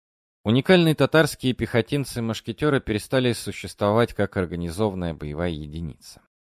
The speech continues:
Это их партия, так как были и другие,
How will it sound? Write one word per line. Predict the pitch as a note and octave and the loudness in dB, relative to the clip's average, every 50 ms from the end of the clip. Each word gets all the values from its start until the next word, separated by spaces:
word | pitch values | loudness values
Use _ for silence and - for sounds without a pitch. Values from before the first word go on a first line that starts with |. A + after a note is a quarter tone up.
| _ _ _ | _ _ _
Это | B2+ A#2+ - - | -8 -8 -6 -6
их | B2+ A#2+ - - | -8 -8 -8 -4
партия, | - C#3+ C#3 B2+ - - - - - - _ _ _ _ _ _ _ _ _ | -2 0 0 0 -2 -8 -16 -18 -18 -20 _ _ _ _ _ _ _ _ _
так | G#2+ F#2 F#2+ - | 2 2 2 2
как | - B2+ B2+ A#2+ B2 | 0 -2 -2 -2 0
были | B2+ C3+ B2+ C3+ | 0 0 2 2
и | C3+ | 2
другие, | B2 C3+ C3 C3 B2 B2 D3+ F3+ F3+ B2 E2 C2+ A#1 | 2 2 2 2 0 -2 -2 -2 0 0 0 -2 -4